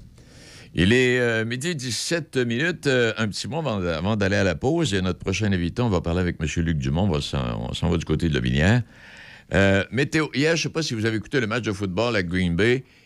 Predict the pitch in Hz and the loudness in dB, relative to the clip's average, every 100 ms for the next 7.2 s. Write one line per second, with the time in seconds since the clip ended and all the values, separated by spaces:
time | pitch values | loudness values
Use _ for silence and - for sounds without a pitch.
0 | - 73 - 104 98 123 101 - 117 113 | -14 -14 -4 -2 0 0 -2 -4 -2 -2
1 | 87 92 117 127 117 117 123 107 107 107 | -4 -4 -2 0 2 0 0 0 0 2
2 | 95 82 - - 139 - - - - - | 0 -2 -2 0 0 -2 -6 -8 -8 -8
3 | 58 _ _ _ - _ _ - - 160 | -10 _ _ _ -20 _ _ -6 -4 -4
4 | 165 - - - 113 - - 65 76 69 | -6 -14 -20 -4 -2 -2 -8 -10 -8 -8
5 | - - 67 - 76 67 60 - - 95 | -8 -10 -8 -4 -4 -4 -8 -10 -4 -4
6 | - 65 - - - - - 78 76 87 | -2 -6 -6 -12 -20 -20 -4 0 2 2
7 | 95 - | 2 -2